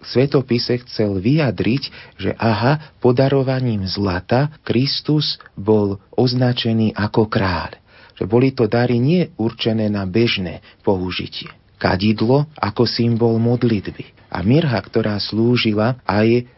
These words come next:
na pohreb, hovorí o tom viacero autorov, že napríklad mirhou sa mohlo prevoniavať niektoré časti, keď de facto bol človek mŕtvy a potrebovali zakryť pach jednotlivých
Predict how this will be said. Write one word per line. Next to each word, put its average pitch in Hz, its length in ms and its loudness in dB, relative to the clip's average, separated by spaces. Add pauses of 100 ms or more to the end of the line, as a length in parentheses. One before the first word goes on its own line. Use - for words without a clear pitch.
(160)
na 107 280 -2 (120)
pohreb, 120 400 0
hovorí 98 480 -4
o 98 80 -4
tom 101 280 -2
viacero 104 520 0
autorov, 110 760 0 (280)
že 104 120 -4
napríklad 101 680 -2 (280)
mirhou 107 360 2
sa 104 200 -2
mohlo 104 320 0
prevoniavať 107 1160 0
niektoré 101 440 -2
časti, 107 560 0 (280)
keď - 400 -2 (200)
de 98 320 -2
facto 101 480 0 (320)
bol 98 320 -2
človek 98 400 0
mŕtvy 110 560 2
a 95 160 0 (320)
potrebovali 101 960 -2
zakryť 101 800 -2
pach 107 320 0 (160)
jednotlivých 101 800 0